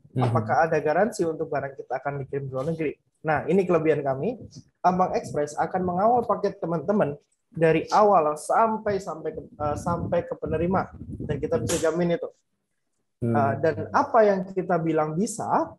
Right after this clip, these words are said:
Speaker 2: ketika kakak sudah mene-, mengikuti itu, pasti kita akan tanggung jawab dan garansi sampai ke penerima. Nah, ini, em, ini bukan saya takabur ya, cuman hanya di Abang Express nih menemukan seperti ini nih.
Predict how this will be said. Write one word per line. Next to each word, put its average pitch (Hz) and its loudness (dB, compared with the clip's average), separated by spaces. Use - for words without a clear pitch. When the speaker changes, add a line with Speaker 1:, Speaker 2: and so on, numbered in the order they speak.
Speaker 2:
ketika 175 0
kakak 196 2
sudah 165 0
mene-, 156 -4
mengikuti 156 -2
itu, 208 -2
pasti 208 0
kita 214 0
akan 180 -2
tanggung 160 -2
jawab 202 2
dan 151 0
garansi 131 -6
sampai 156 -8
ke 220 -6
penerima. 262 -2
Nah, 156 -2
ini, 262 0
em, 165 6
ini 240 0
bukan 180 0
saya 170 -4
takabur 175 4
ya, 180 4
cuman 220 -2
hanya 180 -2
di 180 0
Abang 180 2
Express 247 0
nih 262 -2
menemukan 220 0
seperti 220 -2
ini 240 0
nih. 226 2